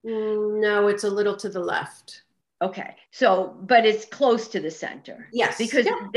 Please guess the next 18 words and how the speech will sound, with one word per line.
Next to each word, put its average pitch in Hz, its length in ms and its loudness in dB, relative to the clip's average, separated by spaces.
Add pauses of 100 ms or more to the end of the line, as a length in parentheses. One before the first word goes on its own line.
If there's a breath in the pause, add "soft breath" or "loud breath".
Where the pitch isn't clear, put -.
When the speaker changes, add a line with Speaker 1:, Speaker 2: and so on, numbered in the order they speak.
Speaker 2:
that's 269 260 0
your 302 160 -6
water 202 580 0
area, 170 380 2
so 190 140 -6
that's 233 280 0
opportunity. 196 1000 -6 (480)
So, 233 60 2 (120)
Speaker 1:
Okay. - 220 0 (180)
Speaker 2:
so 240 180 -2
what 240 260 0
you're, 240 260 0 (280)
what 226 340 2
you're 208 280 0
t-, - 240 -20
in-, 208 300 -6 (320)
unintentionally 220 960 2
doing 160 680 -4